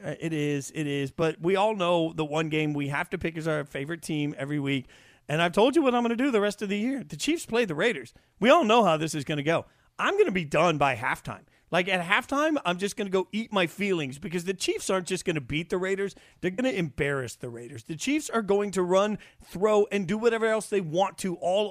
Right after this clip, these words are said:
over my beloved Raiders, and it's not gonna be pretty. And I'm gonna feel it all Sunday afternoon as I am reminded over and over again that there is not just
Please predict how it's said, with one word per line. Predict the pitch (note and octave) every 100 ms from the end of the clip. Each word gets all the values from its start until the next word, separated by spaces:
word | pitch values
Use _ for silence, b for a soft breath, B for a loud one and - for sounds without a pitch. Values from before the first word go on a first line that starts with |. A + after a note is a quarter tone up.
| F#3
over | F#3+ G3+
my | G3
beloved | F#3+ G3 G#3 G3
Raiders, | F#3+ G#3 G3+ G3 B B
and | - G#3
it's | C#4+ -
not | G3+ G#3+
gonna | G3+ E3+
be | E3
pretty. | E3 G3+ C#3+ -
And | F3 F3+
I'm | F#3 A#3
gonna | D4 F4+
feel | G3+ B3 C#4+ F3
it | -
all | - F#3+ A#3+ D4
Sunday | - A3+ A#3 A3
afternoon | G#3 G3+ G3 G3 G3+ D3+ b b
as | F3+ F3
I | F#3
am | F#3 E3
reminded | F3 F3+ F3+ A#3 B3 D#3+ C3 b b
over | G3 B3 C#4 D4+ F4+
and | B3 A#3+
over | A3 B3 A3+ A3+
again | G#3+ F3+ F#3+ G#3 F#3+
that | E3+
there | E3+ G3
is | F#3+
not | F#3+ A#3
just | G#3+ A3+